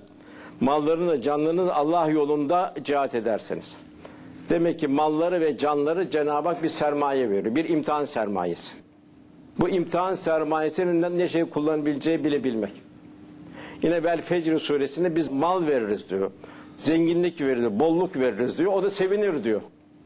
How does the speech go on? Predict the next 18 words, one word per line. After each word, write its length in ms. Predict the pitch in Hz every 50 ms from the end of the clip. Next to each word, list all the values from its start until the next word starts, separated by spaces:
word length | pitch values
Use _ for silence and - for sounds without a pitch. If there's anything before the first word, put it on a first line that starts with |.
| - - - 143
"Rabbim 400 | 160 175 165 160 185 185 175 160
beni 160 | 180 180 190
önemsedi." 680 | 196 - 175 165 180 185 175 160 - - 170 165 185 151
der 320 | 143 135 127 107 98 80
diyor. 180 | 90 90 80 - - - - - - - - - - - - - - - - - - - - - - -
Öbürünü 360 | 147 147 147 185 214 233 220
de 40 | -
"Azaltırız." 720 | 185 175 156 185 180 170 - 208 196 185 170 135 98 90
diyor. 200 | 107 98 82 73 - - - - - - - - - - - - - - - - - - - - - - - - - -
O 140 | 160 185 214
da 160 | 220 214 190
diyor, 380 | 185 185 165 147 139 156 160 151
"Rabbim 400 | 165 175 156 165 202 202 190 165
beni 180 | 175 175 190
önemsemedi." 760 | 196 208 185 175 170 180 175 165 - 170 175 160 143 135 113
der 280 | 101 107 101 92 80 -
diyor. 160 | - - - - - - - - - - - - - - - - - - - - - - - - - - - - - - -
Halbuki 380 | 160 156 170 165 151 156 160